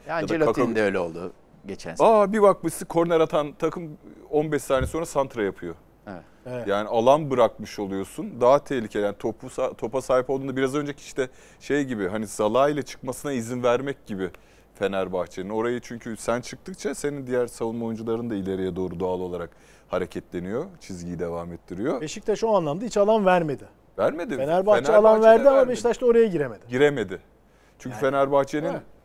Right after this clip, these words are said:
Speaker 2: pas, yani Joseph de Souza'nın burada devreye girip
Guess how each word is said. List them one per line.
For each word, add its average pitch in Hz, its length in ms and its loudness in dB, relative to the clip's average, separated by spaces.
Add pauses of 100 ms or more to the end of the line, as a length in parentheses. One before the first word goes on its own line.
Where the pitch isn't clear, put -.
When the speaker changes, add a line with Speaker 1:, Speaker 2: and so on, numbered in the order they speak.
(360)
Speaker 2:
pas, - 540 0
yani 95 220 0
Joseph 165 460 2
de 156 100 2
Souza'nın 143 600 -2
burada 113 340 0 (720)
devreye 110 440 2
girip 107 260 -6